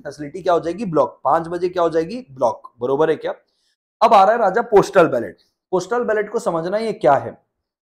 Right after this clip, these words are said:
पोस्टल बैलेट राजा ऐसा है कि सेंट्रल गवर्नमेंट ने दस बिजनेस ट्रांजैक्शन बताए हैं।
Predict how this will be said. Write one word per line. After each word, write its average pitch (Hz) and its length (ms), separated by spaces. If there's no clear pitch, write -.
पोस्टल 208 420
बैलेट 233 300
राजा 143 340
ऐसा 156 320
है 151 220
कि 196 140
सेंट्रल 165 520
गवर्नमेंट 165 500
ने 208 80
दस 202 220
बिजनेस 180 380
ट्रांजैक्शन 147 540
बताए 131 280
हैं। - 180